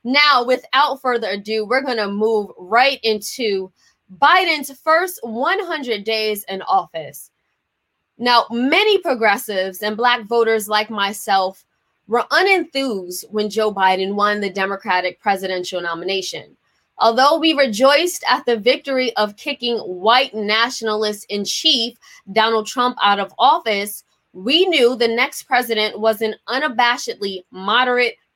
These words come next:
Democrat and centrist who would return America to normal levels of racism. Well,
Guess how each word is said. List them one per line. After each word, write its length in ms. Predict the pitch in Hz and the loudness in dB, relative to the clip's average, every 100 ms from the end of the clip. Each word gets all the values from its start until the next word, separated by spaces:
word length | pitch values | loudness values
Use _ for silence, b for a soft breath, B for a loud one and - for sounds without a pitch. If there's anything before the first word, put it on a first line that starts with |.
| 165 | -2
Democrat 640 | 226 277 277 269 254 233 - | 0 0 -2 0 0 0 -4
and 160 | 202 | -8
centrist 800 | 196 - 262 311 269 196 196 - _ _ _ _ | -8 -4 -2 -2 -4 -4 -6 -8 _ _ _ _
who 240 | 381 370 | 4 4
would 140 | 339 | 2
return 380 | 311 - 311 285 | -4 -4 0 2
America 540 | 277 240 226 233 233 220 | 2 4 2 4 0 0
to 220 | 269 262 - _ | -4 -6 -6 _
normal 760 | 214 247 262 302 302 285 294 254 | -10 -4 0 2 4 4 2 2
levels 480 | 233 208 202 208 - | 2 2 -2 -6 -6
of 200 | 202 202 | -6 -2
racism. 640 | 220 208 160 147 90 - _ _ _ _ _ _ _ | -2 -2 -8 -14 -18 -20 _ _ _ _ _ _ _
Well, 420 | 180 247 311 392 | 2 4 6 4